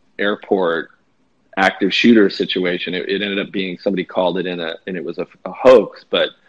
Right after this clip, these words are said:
the whole airport was on alert. Police accidentally discharged their weapon. It was complete chaos and pandemonium. And I, I developed for our club this bulletproof insert that goes into backpacks and briefcases.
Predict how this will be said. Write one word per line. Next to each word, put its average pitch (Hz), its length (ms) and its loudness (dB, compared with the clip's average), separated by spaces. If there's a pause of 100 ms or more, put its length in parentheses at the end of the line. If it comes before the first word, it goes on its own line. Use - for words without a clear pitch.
(240)
the 107 80 0
whole 101 260 4
airport 107 440 4
was 107 140 0
on 104 120 -2
alert. 98 480 -4 (840)
Police 110 640 2
accidentally 98 520 -2
discharged 98 640 -4
their 95 140 -2
weapon. 117 540 4
It 69 80 -4
was - 100 -10
complete 92 460 -6
chaos 98 600 0
and 87 120 -8
pandemonium. 95 720 -4
And 95 200 -6 (420)
I, 123 240 4 (160)
I 117 100 6
developed 120 520 6
for 110 180 4
our 107 100 4
club 127 400 6
this 104 160 -4
bulletproof 104 680 -2
insert 101 500 -4
that 87 160 -8
goes 87 240 -4
into 87 160 -6
backpacks 87 640 -4
and 87 100 -10
briefcases. 85 720 -6